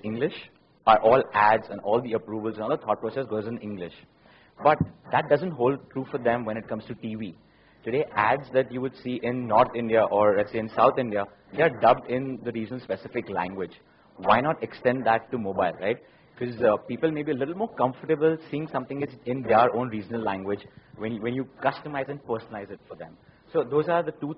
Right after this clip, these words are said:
things I would recommend brands that, hey, start there.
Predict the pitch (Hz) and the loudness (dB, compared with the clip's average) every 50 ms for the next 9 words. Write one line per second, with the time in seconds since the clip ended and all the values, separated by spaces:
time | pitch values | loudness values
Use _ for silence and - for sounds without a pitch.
0 | - 160 151 156 147 - 110 110 120 135 123 107 104 - 120 127 127 131 117 104 | -8 -8 -8 -8 -6 -4 -2 -2 -2 -2 -2 -4 -6 -4 -4 -4 -4 -4 -2 -2
1 | 113 110 113 113 107 107 - 131 127 123 127 - _ _ _ - - - - - | 0 0 0 -2 -4 -8 -6 -4 -4 -6 -6 -8 _ _ _ -20 -20 -2 2 4
2 | 143 180 190 170 - 117 113 135 151 | 6 6 4 2 -4 -8 -8 -8 -10